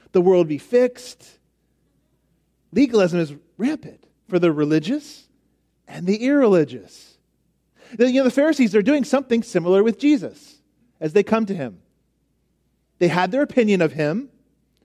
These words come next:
and all they needed to do was confirm it.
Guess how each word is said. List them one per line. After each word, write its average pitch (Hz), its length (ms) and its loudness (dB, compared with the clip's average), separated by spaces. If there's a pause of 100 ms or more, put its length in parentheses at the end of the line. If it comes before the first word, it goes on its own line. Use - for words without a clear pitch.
(460)
and 170 140 -2
all 208 180 2
they 277 140 4
needed 240 220 2
to 208 60 -2
do 202 180 4
was 190 140 4
confirm 160 500 -2
it. - 120 -20